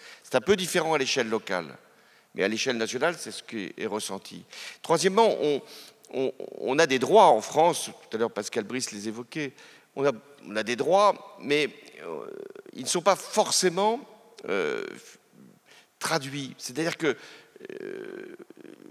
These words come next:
on a le droit à la santé, c'est, c'est reconnu, euh, et on se félicite, on, on s'enorgueillit même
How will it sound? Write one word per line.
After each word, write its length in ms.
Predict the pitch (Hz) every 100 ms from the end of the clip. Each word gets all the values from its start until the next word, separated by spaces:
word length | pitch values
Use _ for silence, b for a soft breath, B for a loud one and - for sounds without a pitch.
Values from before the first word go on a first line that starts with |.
| - 50 50
on 120 | 117
a 100 | 135
le 100 | 139
droit 200 | 135 139
à 60 | 151
la 60 | 147
santé, 380 | 180 151 131
c'est, 360 | 104 107 80 80
c'est 160 | - 101
reconnu, 720 | 107 113 123 123 165 175 165
euh, 580 | 107 85 78 - - - B B -
et 240 | 104 110
on 100 | 95
se 160 | 107 107
félicite, 640 | - 117 101 - 165 175
on, 520 | 101 69 - 65 -
on 40 | 76
s'enorgueillit 680 | - 117 113 104 110 113
même 540 | 117 139 175 160 123